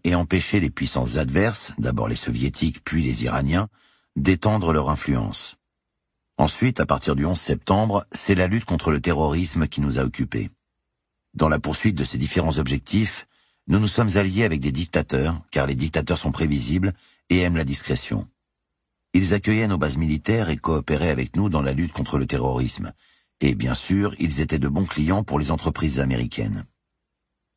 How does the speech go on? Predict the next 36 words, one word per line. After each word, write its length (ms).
Notre 300
dispositif 560
de 100
sécurité 520
dans 120
la 100
région 420
reposait 420
largement 460
sur 180
leur 160
coopération 800
et, 140
dans 160
de 120
nombreux 340
cas, 260
se 140
confondait 540
avec 220
le 100
leur. 340
De 100
temps 220
à 80
autre, 340
un 80
rapport 340
du 120
Pentagone 520
ou 80
de 100
la 120
C 180
I 200
A 160